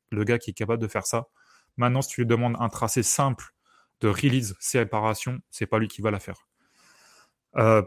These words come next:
par contre, là, on l'attend, c'est sur le jeu au sol, parce que c'est, il a, il en a bouffé du jeu au sol à Georgia,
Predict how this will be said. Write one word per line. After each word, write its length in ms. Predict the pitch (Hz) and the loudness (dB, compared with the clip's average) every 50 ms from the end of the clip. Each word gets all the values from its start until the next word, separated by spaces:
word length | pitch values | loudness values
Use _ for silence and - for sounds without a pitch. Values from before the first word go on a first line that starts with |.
| - _ _ | -2 _ _
par 140 | - 120 110 | -2 0 2
contre, 200 | 151 165 - - | 2 2 6 6
là, 60 | 135 | 6
on 100 | 127 127 | 8 8
l'attend, 280 | 120 120 - - 147 | 8 6 6 4 0
c'est 140 | 143 - 131 | 2 2 0
sur 220 | 110 - - 113 107 | 0 0 0 0 0
le 120 | 107 104 | 0 0
jeu 140 | 95 107 131 | 2 2 2
au 80 | 131 | 2
sol, 360 | 123 - - 117 117 135 143 - _ _ _ _ _ | 2 2 2 2 2 2 -2 -8 _ _ _ _ _
parce 140 | - 107 - | -6 -4 -4
que 60 | - | -4
c'est, 220 | 107 - - 107 104 | -4 -4 -4 -4 -2
il 100 | 104 104 | 0 0
a, 100 | 104 101 | 0 0
il 120 | 101 101 | 0 0
en 100 | 104 104 | 2 4
a 80 | 104 104 | 4 2
bouffé 320 | 92 117 110 - - 127 | 2 -2 -4 -2 -2 -2
du 120 | 107 104 | 0 -2
jeu 120 | 98 98 110 | -2 -2 -2
au 80 | 107 | -2
sol 220 | 104 - - 127 107 | 0 0 0 2 2
à 60 | 104 | 2
Georgia, 440 | 104 101 107 101 98 98 104 127 | 0 0 0 0 2 0 0 -2